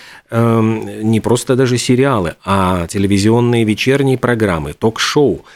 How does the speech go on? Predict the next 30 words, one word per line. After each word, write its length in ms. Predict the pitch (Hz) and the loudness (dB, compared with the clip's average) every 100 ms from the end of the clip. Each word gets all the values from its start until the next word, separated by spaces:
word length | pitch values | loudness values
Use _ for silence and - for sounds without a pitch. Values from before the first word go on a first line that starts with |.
| - - - | -20 -20 -10
включая 460 | - 107 - 123 | -2 0 2 -2
программы 540 | 113 107 104 117 123 107 | 0 -2 0 0 0 0
безумно 420 | 101 104 127 113 | -2 0 0 0
популярной 600 | 110 - 110 117 107 98 | -2 0 2 2 2 0
Джимми 340 | 90 127 127 | 0 0 0
Феллона, 640 | 113 - 120 98 82 65 69 - | -2 -2 0 0 -2 -6 -14 -10
Джимми 440 | 87 117 131 127 | -2 0 2 0
Киммела. 600 | - 127 127 101 76 65 | -2 -2 0 0 -2 -6
Ну, 160 | 87 107 | -8 -2
то 120 | 120 | -2
есть 180 | - - | -2 0
то, 160 | 147 | 0
что 240 | - - 104 | 0 0 0
вот 180 | 95 101 | 0 0
американцы 520 | 95 104 117 107 98 | 0 0 0 -2 -2
обычно 340 | 92 92 92 | -2 -2 -4
смотрят 500 | - 117 113 90 85 | -2 0 0 -2 -6
у 60 | 85 | -6
себя 340 | 98 90 85 - - _ - | -2 0 0 -6 -20 _ -12
дома 360 | 98 113 110 92 | -2 0 0 -2
по 100 | 98 | -2
вечерам, 560 | 90 - 107 139 185 - - - | -4 -2 -2 0 -2 -6 -20 -10
всё 280 | - 180 - | 0 0 2
это 240 | 151 147 | -2 -2
вдруг 420 | 104 139 151 - | 0 -2 -2 -6
остановилось, 800 | 117 - 127 123 127 120 85 73 | -6 -4 -2 0 0 0 -2 -6
потому 320 | - 90 92 95 | -8 -2 -2 -2
что 160 | 92 | -6
все 260 | - 139 165 | -4 0 0
сценаристы, 840 | - 113 92 92 143 - 135 139 | 0 -2 0 0 -2 0 0 0